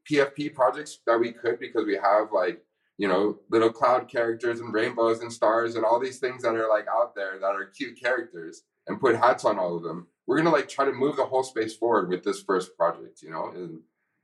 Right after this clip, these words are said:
and that's what we try to do in every medium, you know? It's like, it doesn't end for us because we're so excited and so impassioned by this. And we've, we've set our work to be, like, so fun. So the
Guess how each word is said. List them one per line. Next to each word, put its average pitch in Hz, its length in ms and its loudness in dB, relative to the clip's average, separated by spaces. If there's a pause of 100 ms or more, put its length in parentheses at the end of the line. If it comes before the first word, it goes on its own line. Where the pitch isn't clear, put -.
and 95 120 0
that's 120 220 6
what 143 80 2
we 139 80 0
try 131 200 2
to 117 80 2
do 120 180 2
in 92 100 0
every 101 320 0
medium, 87 420 -6
you 76 100 -10
know? 82 160 0
It's 104 180 0
like, 85 220 0 (1080)
it - 120 -2
doesn't 107 240 2
end 107 220 2
for 101 100 2
us 95 100 -2
because 87 480 -2
we're 90 320 2
so 92 460 2 (100)
excited 85 500 2
and 78 320 -10
so 90 240 2
impassioned 80 520 -2
by - 280 -2
this. - 220 -12
And - 220 -18 (640)
we've, 90 280 0
we've 104 200 0
set 107 240 6
our 95 420 2 (720)
work - 300 0
to 120 100 -4
be, 117 180 -4
like, 98 220 2
so 117 260 0
fun. 107 460 0
So 98 220 -6
the 95 200 -2